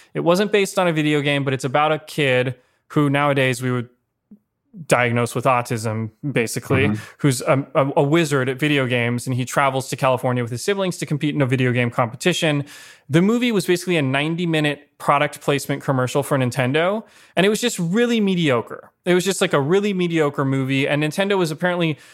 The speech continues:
Speaker 1: a little disappointed because they felt like there could be a great movie, an edgy movie that could be made off of a video game, not just, like, a commercial.
Speaker 2: Okay, so The Wizard, though,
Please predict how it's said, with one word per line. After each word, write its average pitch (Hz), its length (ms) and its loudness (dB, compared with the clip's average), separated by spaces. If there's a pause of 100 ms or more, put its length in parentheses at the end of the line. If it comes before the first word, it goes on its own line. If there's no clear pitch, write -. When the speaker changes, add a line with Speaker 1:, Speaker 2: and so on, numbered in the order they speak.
(160)
Speaker 1:
a 185 80 4
little 226 220 4
disappointed 180 580 0
because 143 300 -2
they 180 220 2
felt 170 200 0
like 147 200 -2
there 151 120 0
could 143 160 -4
be 135 160 -4
a 127 80 0
great 151 520 -2
movie, 123 520 -4 (200)
an 143 160 2 (100)
edgy 156 380 2
movie 123 460 -2
that 143 200 0
could 143 120 0
be 139 120 0
made 135 460 2
off 135 320 0
of 127 100 -2
a 127 60 0
video 139 500 0
game, 127 360 -6 (200)
not 156 180 0
just, 156 200 -2
like, 143 200 2 (220)
a 143 80 2
commercial. 131 760 -2
Speaker 2:
Okay, 120 260 4
so - 180 0
The 127 260 0
Wizard, 127 400 2
though, 98 220 0